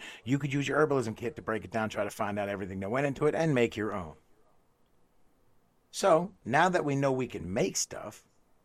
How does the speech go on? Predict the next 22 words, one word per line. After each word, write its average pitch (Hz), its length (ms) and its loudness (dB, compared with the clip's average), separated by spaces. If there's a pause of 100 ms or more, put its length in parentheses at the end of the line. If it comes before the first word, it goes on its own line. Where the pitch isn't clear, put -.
(1000)
what 185 120 2
do 185 60 6
we 185 80 6
make? 196 260 4 (1000)
Well, 165 260 6 (480)
Alden 170 320 8
probably 147 540 4
needed 113 320 0 (320)
burn 165 240 4
soothe 95 340 -4
ointment. - 320 -16 (920)
This 180 220 0
is 196 100 -4
a 190 60 0
paste - 460 -4
compi-, 110 640 -6
composed 110 920 -8 (360)
primarily 139 420 4
of 101 160 2
roots 156 320 0
and 120 180 -2
plant 110 300 -6